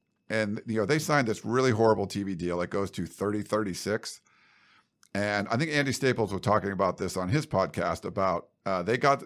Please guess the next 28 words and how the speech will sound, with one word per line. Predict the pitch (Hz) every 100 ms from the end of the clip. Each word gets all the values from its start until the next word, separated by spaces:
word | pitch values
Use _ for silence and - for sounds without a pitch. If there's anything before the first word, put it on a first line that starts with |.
| 101
they | 120
got | 147 139
to |
look | 110 123 123
at | 107 98 -
this | 90 104 - - _ _
legal | 98 123 127 113
contract, | 110 107 110 92
which | 95 92
I | 90
guess | 117
the | - 104
A | 98
C | 98
C | 104
doesn't | 98 90 92 -
put | 98 92
out, | 92 90 82
and | 76
no | 95
one's, | 104 92 87 - _ _ _ _ _ _ _ _ _ -
most | 127 131
people | 139 110
haven't | 110 104 92
seen | - 101 95
it, | 95 -
but | 90
it's, | 113 147